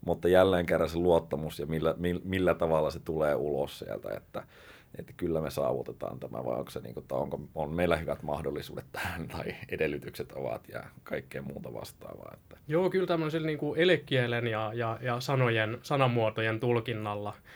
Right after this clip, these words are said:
Speaker 2: sit kun ollaan ihan niinku face to face tai, tai jossain sijoittajatilaisuudessa, niin on silloin oikeasti iso, iso,
Speaker 1: Mm.
Speaker 2: iso merkitys, kun sä opit lukemaan,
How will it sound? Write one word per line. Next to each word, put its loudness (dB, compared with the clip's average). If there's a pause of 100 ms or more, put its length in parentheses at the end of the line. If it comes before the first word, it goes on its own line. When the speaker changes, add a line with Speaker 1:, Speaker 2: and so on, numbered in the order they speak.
(140)
Speaker 2:
sit -6
kun 2
ollaan 2
ihan 0
niinku -6
face 0
to -
face -2
tai, -4
tai -4
jossain -2
sijoittajatilaisuudessa, -4
niin 2
on 4
silloin 2
oikeasti -2
iso, -6 (560)
iso, 0
Speaker 1:
Mm. -6
Speaker 2:
iso 6
merkitys, 2
kun -10
sä 0
opit -2
lukemaan, -2